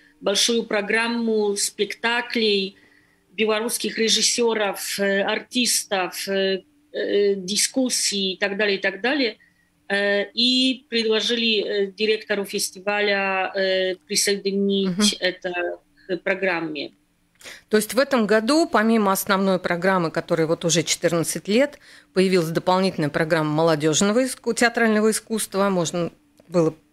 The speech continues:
Speaker 2: там было отдельное жюри даже, потому что это была очень насыщенная программа. И вот есть, были дополнительные дискуссии, дополнительные, э, спектакли, которые б-, были показаны вне конкуренции.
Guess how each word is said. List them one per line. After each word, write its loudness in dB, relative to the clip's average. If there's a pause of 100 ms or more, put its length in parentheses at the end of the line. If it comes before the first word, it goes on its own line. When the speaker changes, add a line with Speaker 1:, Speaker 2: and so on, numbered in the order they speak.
(140)
Speaker 2:
там 2
было 4
отдельное 2
жюри 2
даже, 0
потому -2
что -4
это -6
была 2
очень -4
насыщенная -2
программа. 0 (840)
И 4
вот 2
есть, 0
были 2
дополнительные 2
дискуссии, 2
дополнительные, 2
э, 2 (280)
спектакли, 0
которые 0
б-, 0
были 2
показаны 0
вне 2
конкуренции. 0